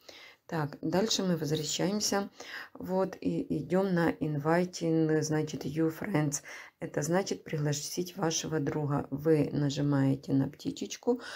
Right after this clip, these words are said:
вот, и вам открывается здесь все ваши контакты, которым вы можете это отправить. Так, значит,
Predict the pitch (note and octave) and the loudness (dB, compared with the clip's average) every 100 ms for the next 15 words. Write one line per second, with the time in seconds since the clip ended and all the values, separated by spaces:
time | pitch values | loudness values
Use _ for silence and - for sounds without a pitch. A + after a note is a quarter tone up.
0 | - - - G#3 A3 A3 - F#3 F3+ A3 | -14 -14 -10 -2 2 2 0 -4 0 0
1 | B3+ F#3 - E3 D#3 F3+ G3 F#3+ - F3 | 0 -6 -2 0 2 4 4 0 -2 -4
2 | D#3+ C#3+ D#3+ D#3+ - - G3 E3 E3+ - | -4 -2 0 0 0 2 2 4 2 0
3 | - D3+ D3 D3+ D3 D3 - G#3 C4 - | -2 0 0 0 -2 -2 0 0 0 -4
4 | - - - - A3 A#3 A3 D3 G#3+ A#3 | -16 -8 -6 2 6 6 4 2 2 2
5 | D#3+ E3 F#3 F#3 - F3+ - D3+ D3+ D#3 | 0 -2 -2 -8 -6 -8 -6 -8 -6 -10
6 | - D3 - - C#3+ C#3 C#3 C3+ - - | -10 -12 -12 -4 0 0 0 -4 -10 -20
7 | - - - D#3 C#3 C#3 D#3 F3 F3+ F3+ | -20 -20 -8 -4 -4 -4 -2 -2 -2 -10